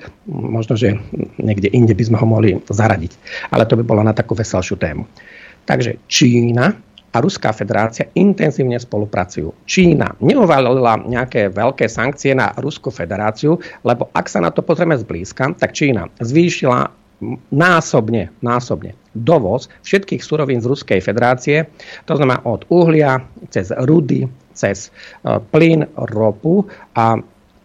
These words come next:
akože obchoduje sa tam vo veľkom. Číňania zarábajú hlavne na tom, že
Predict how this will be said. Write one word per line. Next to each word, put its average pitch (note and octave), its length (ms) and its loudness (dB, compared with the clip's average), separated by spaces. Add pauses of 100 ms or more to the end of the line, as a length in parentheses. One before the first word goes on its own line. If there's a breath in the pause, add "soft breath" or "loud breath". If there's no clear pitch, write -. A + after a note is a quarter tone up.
akože D3+ 400 2
obchoduje C#3+ 480 0
sa - 160 -4
tam F#2+ 160 -2
vo D3+ 80 -4
veľkom. B2+ 640 0
Číňania C3+ 480 0
zarábajú B2+ 400 2
hlavne B2+ 320 0
na G2 80 -4
tom, E3+ 320 0 (320 loud breath)
že A2 240 -6